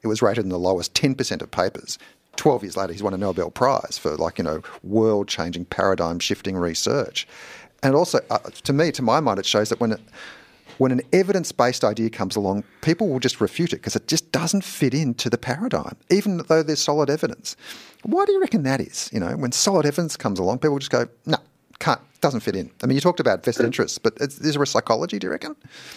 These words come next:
Speaker 2: Oh, for sure. I mean, that, it's not, it's not just medicine. Uh, this goes in, in, you know, physics and any, any
Speaker 1: Yeah.
Speaker 2: scientific endeavour. If you challenge the, the status quo, uh, you tend to cause a,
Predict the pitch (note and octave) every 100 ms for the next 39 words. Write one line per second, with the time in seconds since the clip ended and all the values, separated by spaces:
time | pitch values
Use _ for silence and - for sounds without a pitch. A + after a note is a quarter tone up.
0 | - - - - C3 - - B2 A#2 F2+
1 | A#2 A#2 A#2 A#2 - A2 G#2 - A2 A2+
2 | - - _ _ - - G2+ A#2+ A#2 G2+
3 | G2 A2+ A2 - E2+ A#2+ G2+ F2+ F2 F#2+
4 | - G2 G2 F#2 F#2+ F#2+ F#2+ F#2 - G2+
5 | E2+ F#2 - G2+ G#2+ - F#2+ G2+ G#2 F#2
6 | - G2 G2 F2+ E2+ C#2+ - _ - G#2
7 | F#2+ G2+ F2 F2 E2 G3 G3+ F2 - -
8 | - - - - G#2 B2+ C3 - B2 B2+
9 | A#2+ G#2 - G#2 G2+ G2 F#2+ G2 - G#2+
10 | F2 - - A2+ E2+ E2 - _ - F#2
11 | F#2 F#2 F#2 F#2 E2+ _ _ _ _ -
12 | F2 G2+ G#2+ G#2+ - A#2 G#2 G2+ G#2+ G2
13 | F#2+ F#2